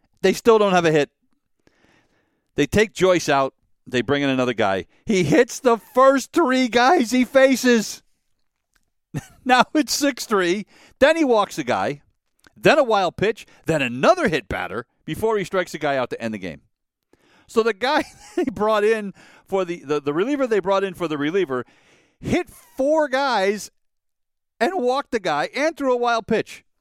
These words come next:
They're down seven three. The Trash Pandas come back, score two, but they end up losing the game seven five. So you throw a no-hitter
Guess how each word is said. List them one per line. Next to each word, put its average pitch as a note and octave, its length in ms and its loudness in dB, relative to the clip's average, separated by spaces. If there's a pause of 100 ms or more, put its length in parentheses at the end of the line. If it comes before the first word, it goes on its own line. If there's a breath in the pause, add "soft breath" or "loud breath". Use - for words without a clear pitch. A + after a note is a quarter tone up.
(380)
They're D#3 140 -4
down E3 180 -4
seven C#3+ 300 -6
three. A#2 260 -6
The G2+ 100 -8
Trash E3 260 -6
Pandas D#3 260 -8
come C#3 140 -6
back, C3+ 200 -4
score C3 240 -6
two, C#3 340 -4
but A#2 260 -6
they A#2 140 -4
end A#2 120 -6
up G2+ 100 -8
losing G#2+ 200 -6
the G#2 40 -14
game F#2 160 -10
seven F#2+ 320 -8
five. D#2+ 260 -10
So C3 120 -12
you C3+ 100 -6
throw B3+ 300 -2
a A#3+ 40 0
no-hitter G3+ 560 -2